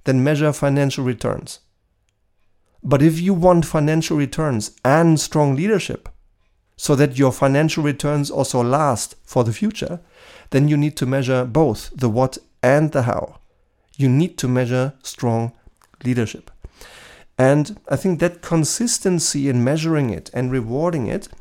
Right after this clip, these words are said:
has three different types. Three different types of consistency. One is a very simple one. If I'm reporting to you, you're my boss,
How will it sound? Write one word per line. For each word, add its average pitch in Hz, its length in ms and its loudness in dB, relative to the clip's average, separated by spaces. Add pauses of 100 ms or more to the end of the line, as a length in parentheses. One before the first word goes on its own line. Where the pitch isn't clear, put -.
(840)
has - 260 -2
three 185 240 -6
different 135 640 -2
types. - 520 -8 (880)
Three 214 160 -2
different 156 360 0
types 110 320 -4
of 123 140 -6
consistency. - 920 -8 (1200)
One 180 420 2 (840)
is 131 160 -4
a 123 40 -4
very 147 220 -2
simple 131 440 -2
one. - 340 -10 (1200)
If 127 100 2
I'm 202 220 4
reporting 143 540 4
to - 140 -8
you, 101 340 -6 (420)
you're 139 180 2
my 139 160 2
boss, - 320 -6